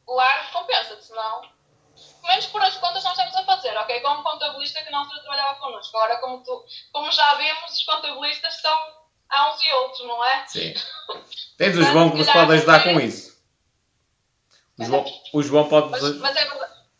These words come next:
Speaker 1: Mas a verdade é assim, na altura quando, quando eu, porque nós já tivemos uma empresa antes de, antes disto da pandemia, há,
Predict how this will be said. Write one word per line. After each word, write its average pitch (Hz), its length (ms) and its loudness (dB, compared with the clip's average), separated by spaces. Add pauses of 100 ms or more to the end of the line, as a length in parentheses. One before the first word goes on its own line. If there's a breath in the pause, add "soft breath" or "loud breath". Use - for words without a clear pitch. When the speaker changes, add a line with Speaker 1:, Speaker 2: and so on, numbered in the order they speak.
(600)
Speaker 1:
Mas 269 140 -2
a 285 40 2
verdade 302 200 0
é 311 120 0
assim, 254 160 -4
na 269 100 4
altura 330 340 -4
quando, 277 960 -2 (400)
quando 277 480 -2
eu, 254 280 0 (100)
porque 262 180 -16
nós 294 140 -4
já 311 40 -4
tivemos 294 240 -4
uma 294 120 -8
empresa 233 440 -6 (140)
antes - 320 -12
de, 233 100 -12 (1600)
antes 247 140 -8
disto 254 160 -8
da 254 100 -4
pandemia, 240 600 -4
há, 220 600 2